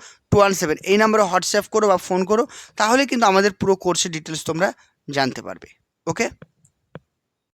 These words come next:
ক্লিয়ার? মরুভূমির বাস্তুতন্ত্র দেখো, তাহলে মরুভূমির বাস্তুতন্ত্র কেমন হতে পারে? মরুভূমির বাস্তুতন্ত্র হতে পারে সৌরশক্তি, খেজুর গাছ, উট,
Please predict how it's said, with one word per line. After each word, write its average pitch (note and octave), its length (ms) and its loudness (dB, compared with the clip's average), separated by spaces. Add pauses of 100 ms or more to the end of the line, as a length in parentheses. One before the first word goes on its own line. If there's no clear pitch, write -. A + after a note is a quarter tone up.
(440)
ক্লিয়ার? C4+ 220 0 (2500)
মরুভূমির C4+ 440 2
বাস্তুতন্ত্র C4 480 0
দেখো, B3 320 -2 (340)
তাহলে A#3 140 -2
মরুভূমির C4+ 500 4
বাস্তুতন্ত্র A#3 580 0
কেমন A#3+ 280 0
হতে B3 160 0
পারে? A#3 220 0 (360)
মরুভূমির B3 420 0
বাস্তুতন্ত্র A#3 520 -2
হতে A3 160 -4
পারে F#3+ 340 -2 (240)
সৌরশক্তি, A3+ 760 -2 (300)
খেজুর A3+ 400 -6
গাছ, A#3 380 0 (280)
উট, A3+ 460 -6